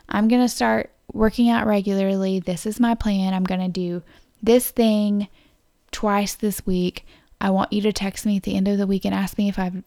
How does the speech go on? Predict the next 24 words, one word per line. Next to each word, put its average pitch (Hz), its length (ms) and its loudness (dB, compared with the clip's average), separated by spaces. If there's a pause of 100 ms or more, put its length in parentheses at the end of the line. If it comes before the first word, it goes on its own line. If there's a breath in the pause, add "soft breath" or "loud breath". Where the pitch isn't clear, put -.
(160)
done 175 200 0
it." 175 180 -6 (300 loud breath)
And 196 140 0
I 214 60 4
guarantee 247 540 4
you, 294 220 2 (360 soft breath)
knowing 196 380 4
that 247 160 4
they're 214 160 2
going 226 200 2
to 226 80 2
text - 380 -6
you 233 120 0
and 208 160 0
ask 175 340 -6
you 247 200 0 (320 soft breath)
will 220 180 4
go 247 300 4
a 240 100 4
long 208 380 0
way 196 300 0
in 196 220 2
motivating 180 520 0
you. 165 160 -6